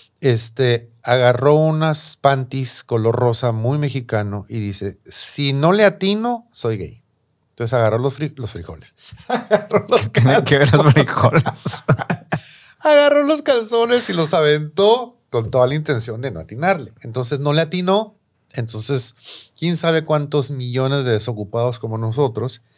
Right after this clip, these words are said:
Speaker 1: llegamos a la conclusión de que Madonna es gay.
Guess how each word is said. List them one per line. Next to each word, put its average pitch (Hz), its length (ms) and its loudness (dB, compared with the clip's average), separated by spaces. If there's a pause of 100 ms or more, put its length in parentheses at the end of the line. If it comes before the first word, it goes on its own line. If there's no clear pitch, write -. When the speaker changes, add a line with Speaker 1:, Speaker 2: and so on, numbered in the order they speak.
(300)
Speaker 1:
llegamos 123 500 0
a 135 60 -2
la 110 100 -2
conclusión 113 800 -6 (100)
de 98 140 -8
que 95 140 -10
Madonna 85 520 -12
es - 240 -14
gay. - 300 -20